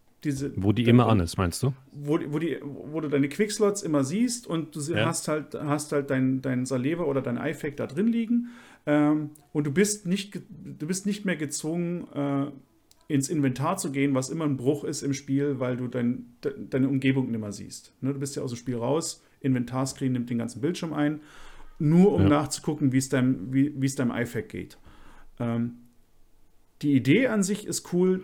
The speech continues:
Speaker 1: das da anzuzeigen. Warum das jetzt so quietschrot leuchtend sein muss,
Speaker 2: Ja.
Speaker 1: ähm, jetzt,
Speaker 2: Also
Speaker 1: seitdem ich spiele, nee.
Speaker 2: Mhm.
Speaker 1: Ja,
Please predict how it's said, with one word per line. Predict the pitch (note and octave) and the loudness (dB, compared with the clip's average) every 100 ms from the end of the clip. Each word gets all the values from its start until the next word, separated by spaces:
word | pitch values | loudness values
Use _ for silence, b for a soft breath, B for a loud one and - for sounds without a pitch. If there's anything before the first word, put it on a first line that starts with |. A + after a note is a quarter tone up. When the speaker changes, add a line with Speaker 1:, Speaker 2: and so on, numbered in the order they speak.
| - | -4
Speaker 1:
das | D3+ D3 | -2 -2
da | D3+ B2 | -2 -2
anzuzeigen. | A#2+ A#2+ B2+ A#2 G2+ G#2 - - b b b b | -2 -4 -6 -8 -8 -8 -12 -16 b b b b
Warum | C3 C3 G#3+ A#3+ | 0 4 6 8
das | G3+ - | 6 0
jetzt | E3+ E3 - | -4 -4 -2
so | D#3 | -4
quietschrot | D3+ G3+ G3+ - D3 C#3+ | -2 -4 -4 0 2 4
leuchtend | C#3 A3+ - D#3+ | 4 2 2 -2
sein | B2 A2 | -2 -2
muss, | A2+ F#3 F#3+ - - - - | 0 0 -2 -8 -12 -20 -6
Speaker 2:
Ja. | E3+ D#3 D3+ D3+ D#3 | 2 4 4 2 0
Speaker 1:
ähm, | D#3+ D3 - _ _ _ _ _ | -4 -12 -18 _ _ _ _ _
jetzt, | E3 D#3 A#2 A#2+ - | -2 2 2 0 -4
Speaker 2:
Also | - C#3+ | -12 0
Speaker 1:
seitdem | D#3+ E3 D#3+ | 0 2 2
ich | D3 | 0
spiele, | - - G3 C4+ C4+ C4+ - - - - - - - - - - | 0 0 2 4 2 0 -6 -20 -20 -20 -20 -20 -20 -20 -20 -10
nee. | C3+ A#2 G#2+ G#2+ | -4 -4 -6 -6
Speaker 2:
Mhm. | - A2 A2+ B2+ | 0 2 0 -2
Speaker 1:
Ja, | C#3 C#3 G#2 | -2 -2 -4